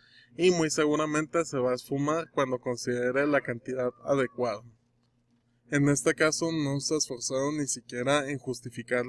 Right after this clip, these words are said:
un modo de obtener los fondos, sino que hablan únicamente de la confianza mutua.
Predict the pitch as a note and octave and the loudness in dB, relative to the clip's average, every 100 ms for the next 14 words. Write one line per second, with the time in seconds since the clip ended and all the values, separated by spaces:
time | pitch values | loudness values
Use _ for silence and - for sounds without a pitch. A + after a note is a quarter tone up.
0 | B2 _ - C#3+ C#3+ C#3 C#3+ D#3+ E3 C#3 | -8 _ -12 -4 0 2 4 4 4 0
1 | A#2+ B2+ B2 C3+ - C#3 D3+ D3+ C#3+ _ | -2 -4 -4 -8 -6 -8 -8 -12 -16 _
2 | _ _ - - C3+ C3 B2 C#3+ C#3 D3 | _ _ -4 0 4 4 6 6 8 6
3 | D3+ D3 D3 D3 A#2+ A#2+ B2 C#3+ C#3+ C3+ | 2 0 -2 0 -2 -2 -2 0 0 -2
4 | B2 A#2+ B2 B2 C3+ C3+ A#2+ A#2 - | -6 -8 -8 -6 -6 -6 -6 -8 -12